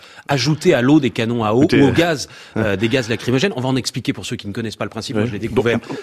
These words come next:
Speaker 1: euh, hier
Speaker 2: moi,
Speaker 1: soir,
Speaker 2: le
Speaker 1: pour
Speaker 2: premier,
Speaker 1: tout vous
Speaker 2: d'ailleurs.
Speaker 1: dire.
Speaker 2: Moi, le
Speaker 1: Euh, c'est
Speaker 2: premier.
Speaker 1: un marqueur chimique qui
Speaker 2: Oui,
Speaker 1: reste
Speaker 2: oui,
Speaker 1: pendant
Speaker 2: non.
Speaker 1: des mois sur les vêtements, pendant des semaines sur la peau,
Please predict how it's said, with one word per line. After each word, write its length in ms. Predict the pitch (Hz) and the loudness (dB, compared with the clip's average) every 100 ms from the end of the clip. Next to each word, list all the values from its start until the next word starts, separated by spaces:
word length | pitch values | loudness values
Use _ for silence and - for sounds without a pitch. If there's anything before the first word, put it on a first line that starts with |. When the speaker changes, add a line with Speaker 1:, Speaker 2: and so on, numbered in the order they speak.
| 110 | -6
Speaker 1:
euh, 180 | 127 107 | -2 -2
hier 200 | 107 131 | 0 2
Speaker 2:
moi, 80 | 120 | 4
Speaker 1:
soir, 140 | 151 127 | 4 2
Speaker 2:
le 40 | |
Speaker 1:
pour 80 | 113 | 0
Speaker 2:
premier, 160 | 110 | 2
Speaker 1:
tout 60 | 135 | 2
vous 60 | 151 | 4
Speaker 2:
d'ailleurs. 160 | 220 | 4
Speaker 1:
dire. 120 | 240 180 | 2 0
Speaker 2:
Moi, 160 | 110 | -2
le 60 | 113 | 0
Speaker 1:
Euh, 80 | 120 | 0
c'est 120 | 92 | 0
Speaker 2:
premier. 60 | 143 | 0
Speaker 1:
un 40 | |
marqueur 360 | 151 - 170 - | 0 -2 -4 -4
chimique 500 | - 160 220 226 - | 0 2 0 -2 -10
qui 140 | - | -2
Speaker 2:
Oui, 80 | 95 | 2
Speaker 1:
reste 160 | 104 101 | 2 2
Speaker 2:
oui, 40 | |
Speaker 1:
pendant 180 | 147 143 | 0 0
Speaker 2:
non. 40 | |
Speaker 1:
des 120 | 139 147 | 2 2
mois 160 | 180 | 2
sur 160 | - 135 | 0 0
les 100 | 120 | 2
vêtements, 320 | 147 147 202 | 0 0 -2
pendant 220 | 160 123 | -2 -4
des 100 | 113 | -6
semaines 280 | - 170 156 | -6 -4 -4
sur 180 | - 98 | -4 -4
la 100 | 95 | 0
peau, 300 | 196 254 | 2 2